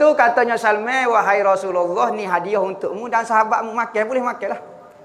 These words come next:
Maka Rasulullah kata, "Akak, akak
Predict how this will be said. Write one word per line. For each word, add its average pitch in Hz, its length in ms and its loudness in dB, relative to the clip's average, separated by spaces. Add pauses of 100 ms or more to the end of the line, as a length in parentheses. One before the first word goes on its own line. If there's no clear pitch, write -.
(320)
Maka 190 320 2
Rasulullah 185 560 4
kata, 170 280 0 (120)
"Akak, - 260 0 (540)
akak - 320 -2